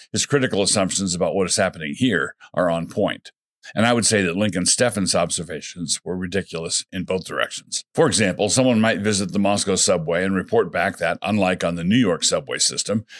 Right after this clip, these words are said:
they felt entirely safe. They traveled from one stop to another without ever once fearing for their lives. "Yeah," the reply might come, "that is because you were not handing out leaflets critical of Vladimir Putin.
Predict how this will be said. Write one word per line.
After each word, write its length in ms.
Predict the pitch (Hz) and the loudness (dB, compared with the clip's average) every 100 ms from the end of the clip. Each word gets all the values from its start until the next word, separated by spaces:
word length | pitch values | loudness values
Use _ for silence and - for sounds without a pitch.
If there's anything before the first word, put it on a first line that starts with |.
| - | -4
they 120 | 107 | -2
felt 260 | 104 98 92 | 2 2 2
entirely 580 | 98 95 - 90 85 90 | -4 -6 -2 -2 0 0
safe. 500 | - - 69 - - _ - - | 0 2 0 -2 -8 _ -20 -10
They 100 | 101 | -2
traveled 440 | 92 110 104 95 87 | 0 2 2 2 -2
from 160 | 98 | 0
one 180 | 92 107 | 0 2
stop 380 | - 110 101 - | 2 4 2 2
to 100 | 107 | -2
another 300 | 98 80 87 | 0 0 0
without 320 | 90 87 90 | 0 0 2
ever 240 | 101 101 92 | 0 0 0
once 260 | 95 98 | 2 0
fearing 320 | - 101 95 | 0 0 0
for 160 | 87 90 | 0 0
their 160 | 90 90 | 0 0
lives. 480 | 76 67 - - - _ _ _ | 0 -2 -4 -6 -8 _ _ _
"Yeah," 220 | - 110 101 | 2 4 6
the 100 | 87 | 2
reply 320 | 85 101 87 | 2 2 2
might 280 | 87 85 - | 2 -2 0
come, 280 | 92 110 - _ | 0 0 -4 _
"that 120 | 107 | 0
is 100 | 120 | 2
because 300 | 92 92 85 | 0 -2 0
you 80 | 98 | 0
were 80 | 92 | 2
not 220 | 101 95 | 2 0
handing 300 | 101 101 92 | 0 0 0
out 180 | 90 85 | 0 0
leaflets 440 | 107 110 80 71 | 0 -2 -4 -4
critical 440 | - 110 92 87 87 | -2 -2 -2 0 -2
of 100 | 78 | 0
Vladimir 400 | 85 87 85 85 | 0 -2 -2 -6
Putin. 400 | - 139 101 | -4 -2 -2